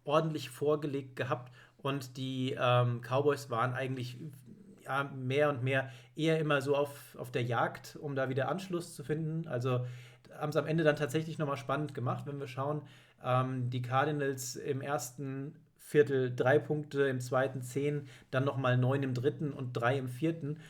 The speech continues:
Und die Cowboys, die beenden das erste Viertel mit null Punkten, holen dann einen Touchdown im zweiten Viertel, dann wieder das dritte Viertel mit einer Nullrunde und dafür noch mal fünfzehn im Viertel, äh, vierten Viertel. Also die haben's dann tatsächlich noch mal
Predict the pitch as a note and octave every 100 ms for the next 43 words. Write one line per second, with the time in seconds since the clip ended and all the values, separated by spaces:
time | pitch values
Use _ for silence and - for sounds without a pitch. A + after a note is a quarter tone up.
0 | - - C3 B2+ B2+ - B2 C3 C3 D3
1 | C3+ - B2 B2+ B2+ C3+ B2 C3+ - C3+
2 | C#3 B2+ B2 B2 C#3 E3 E3 D#3+ D#3+ C3
3 | C#3+ C#3+ B2+ B2 C3 B2+ C3+ - C3 B2+
4 | B2+ - - - D3+ C3 C3+ - - -
5 | B2+ D3+ D3+ - C#3+ C#3 B2+ B2 B2 C3+
6 | C3 C3 - - B2+ C3 D3 - D3 C3+
7 | C3 B2+ B2 B2+ D3+ C3+ C#3 C3+ - -
8 | - C3 B2 B2+ D3 C#3 C3 B2 - D3
9 | - C3 B2 - C3 B2+ A#2+ - - D3
10 | B2 C#3 C3 B2 B2 B2 B2+ B2 C3+ -
11 | D3 C3 C3+ D3 D3 C3+ C3+ C3